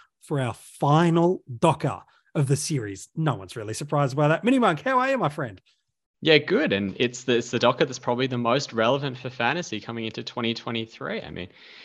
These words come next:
Speaker 2: when you've got a player that pushes into that top bracket of, of midfielders, he's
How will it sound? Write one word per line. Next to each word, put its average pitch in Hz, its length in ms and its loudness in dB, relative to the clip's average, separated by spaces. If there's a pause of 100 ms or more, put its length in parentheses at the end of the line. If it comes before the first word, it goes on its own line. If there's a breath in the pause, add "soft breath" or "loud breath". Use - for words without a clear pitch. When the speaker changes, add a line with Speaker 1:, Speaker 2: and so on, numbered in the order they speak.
(300 loud breath)
Speaker 2:
when 113 160 4
you've 117 140 2
got 120 140 4
a 117 40 0
player 123 380 4
that - 380 -2
pushes 123 360 -2
into 120 260 -4
that 113 200 0
top 123 260 -4
bracket 127 440 0
of, 113 240 -2 (180)
of 110 140 -2
midfielders, 143 680 0
he's 110 240 -6